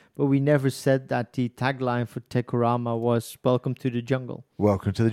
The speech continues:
Speaker 2: jungle. That's what you started off with. <laughs>
Speaker 1: I know, but we never said that that was the Tekorama tagline.
Speaker 2: This is a little
Speaker 1: Anyway.
Speaker 2: bit like your wee dram that you've just created, which was all about the idea
Speaker 1: <laughs>
Speaker 2: framework for, uh, empowering
Speaker 1: Yes.
Speaker 2: people.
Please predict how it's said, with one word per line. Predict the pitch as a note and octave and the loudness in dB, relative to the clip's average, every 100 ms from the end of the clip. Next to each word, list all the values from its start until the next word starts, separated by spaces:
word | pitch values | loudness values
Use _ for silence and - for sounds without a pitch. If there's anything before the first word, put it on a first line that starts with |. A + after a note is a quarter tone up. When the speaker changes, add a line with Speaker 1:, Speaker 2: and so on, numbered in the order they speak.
| C#3 | 2
Speaker 2:
jungle. | E3+ A#2 D#2+ - | 2 2 0 0
That's | C3 - | 0 2
what | - | 6
you | G#3 | 8
started | C3 A#2 A#2+ | 8 6 6
off | D3+ - | 4 4
with. | G#2 E2 _ | 2 2 _
<laughs> | - - - _ F3+ | -20 -20 -20 _ 4
Speaker 1:
I | F#3 | 8
know, | F#3+ F#3 | 10 10
but | D3 D3 C#3 | 8 6 4
we | C#3 C#3+ | 4 4
never | C3+ C#3 | 4 2
said | - C3+ B2+ - | 2 2 2 0
that | A#2+ A2 B2 | -4 -2 -2
that | A#2+ | -2
was | A#2+ G#2 | -2 -4
the | B2 A2+ A2 - | -6 -6 -6 -8
Tekorama | A#2+ - A2+ A2 A2+ | -8 -4 -4 -4 -6
tagline. | A#2 | -2
Speaker 2:
This | D3+ C#3+ | 0 4
is | F3+ | 6
a | E3+ | 8
little | D#3 C3+ D3 | 8 8 8
Speaker 1:
Anyway. | C#3+ | 8
Speaker 2:
bit | A2+ C3 | 8 6
like | - | 8
your | C3 B2 | 10 10
wee | A#2 A#2+ A2 | 8 4 2
dram | G2 C3+ D#3 A2+ | 4 4 4 2
that | F2 | 2
you've | G2 F2+ | 2 0
just | G2 - | -2 -4
created, | - G2 F#2+ F2+ G#2 - - - - - | -2 0 2 0 -2 -2 -10 -18 -20 -2
which | A2+ A2+ | 2 4
was | A#2 G#2+ | 8 10
all | - - | 10 10
about | A2+ F#2+ | 8 8
the | A2+ A#2 A2+ | 8 8 8
idea | A#2 A2 | 6 4
Speaker 1:
<laughs> | - | 4
Speaker 2:
framework | B2 A#2 G#2 G2 - - | 4 4 4 4 2 0
for, | G#2+ G#2 G#2 - | 6 8 8 4
uh, | G#2+ G#2 | 2 2
empowering | - G#2+ F#2+ A2+ B2 G#2+ F2 F2 A#2+ A#2+ - | 2 -2 -2 2 4 6 4 0 -2 -4 2
Speaker 1:
Yes. | C3 | 2
Speaker 2:
people. | - B2+ | 4 0